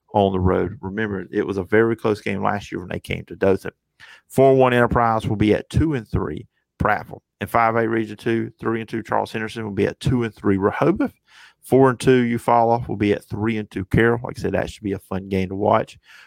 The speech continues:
One and four Greenville will be at four and one Headland. In four A Region two, six and oh Andalusia will be at two and four Geneva. Slocum at one and four will be at one and five Dale County.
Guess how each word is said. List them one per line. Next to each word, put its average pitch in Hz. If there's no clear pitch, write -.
One 127
and 143
four 139
Greenville 110
will 107
be 101
at -
four 104
and 98
one 95
Headland. 135
In -
four 127
A 120
Region 117
two, 123
six -
and 120
oh 113
Andalusia 107
will 107
be 101
at -
two 127
and 110
four 101
Geneva. 127
Slocum 135
at 82
one 101
and 101
four 98
will 98
be 92
at -
one 101
and 104
five 98
Dale -
County. 139